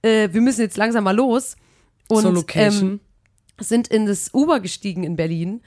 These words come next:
Speaker 1: und auf dem, äh, Navi stand fünfundzwanzig Minuten und wir waren so, „Ei, fuck, oh Gott, wir haben voll vergessen, dass es jetzt ja auch noch fünfundzwanzig Minuten hinzu dauert.“ Und der Fahrer war so wie,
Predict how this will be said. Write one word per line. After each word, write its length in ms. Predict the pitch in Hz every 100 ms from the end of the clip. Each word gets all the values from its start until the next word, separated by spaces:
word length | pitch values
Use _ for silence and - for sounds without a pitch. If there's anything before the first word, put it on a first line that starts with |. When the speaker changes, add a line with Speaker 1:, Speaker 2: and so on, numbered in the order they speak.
| _ _ _ -
Speaker 1:
und 400 | 208 202 196 - -
auf 260 | 208 208
dem, 600 | - 208 196 190 185 175
äh, 420 | - 180 175 175 170
Navi 480 | 175 247 240 226
stand 300 | 214 - 190
fünfundzwanzig 600 | - 233 220 - 185 160
Minuten 280 | 190 185 170
und 60 | 170
wir 80 | 151
waren 120 | 165
so, 120 | 143
„Ei, 220 | - 175 165
fuck, 200 | - 185 -
oh 180 | 180 165
Gott, 240 | 185 170
wir 80 | 180
haben 140 | 170
voll 160 | - 175
vergessen, 280 | 175 185 180
dass 140 | 175
es 80 | 165
jetzt 160 | 170
ja 80 | 180
auch 100 | 156
noch 220 | 180 170 - _ _ _
fünfundzwanzig 560 | - 220 214 202 180 180
Minuten 300 | 196 180 185
hinzu 460 | 185 233 - 202 175
dauert.“ 420 | 180 202 156 -
Und 120 | 165
der 220 | 175 156 - _ _ _ _
Fahrer 380 | - 208 214 202
war 140 | 190
so 160 | 185 160
wie, 260 | 185 175